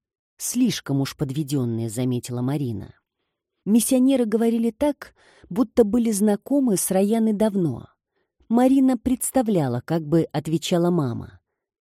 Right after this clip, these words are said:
Конечно, она бы не накрасилась так ярко. И, скорее всего, говорила бы мало и совсем не смеялась.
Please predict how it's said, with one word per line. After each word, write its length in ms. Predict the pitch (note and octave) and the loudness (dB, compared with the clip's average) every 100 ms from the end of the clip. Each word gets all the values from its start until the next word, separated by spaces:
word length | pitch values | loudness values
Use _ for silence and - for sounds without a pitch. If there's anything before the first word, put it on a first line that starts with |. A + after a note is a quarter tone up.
| - | -2
Конечно, 600 | D4 C#4 G#3+ D3 D#3+ D3+ | 2 4 2 0 0 0
она 180 | F3+ F3+ | 2 2
бы 140 | F#3+ | 2
не 120 | G3+ | 2
накрасилась 680 | G#3+ G#3 G3 D3 - A#2 - | 2 0 -2 -2 -4 -8 -6
так 220 | D3 C#3+ | -8 -6
ярко. 500 | D#3 A2+ - - G#2+ _ - - _ - | -6 -6 -8 -18 -20 _ -20 -20 _ -4
И, 100 | C4+ | -2
скорее 340 | - C#4 C4+ | 2 2 2
всего, 340 | - C#4 C#4+ | 0 -2 0
говорила 460 | A3+ A#3 A#3+ B3+ A#3+ | 2 2 2 2 0
бы 160 | G3 A3 | 0 0
мало 300 | B3+ C#4+ G#3 | 0 0 0
и 80 | |
совсем 500 | E3+ G3 F#3 - A#3 | 0 -2 -4 -2 0
не 60 | A3+ | 0
смеялась. 880 | - A3+ G3 D3+ A2+ - - - | -2 -2 0 -2 -4 -10 -14 -16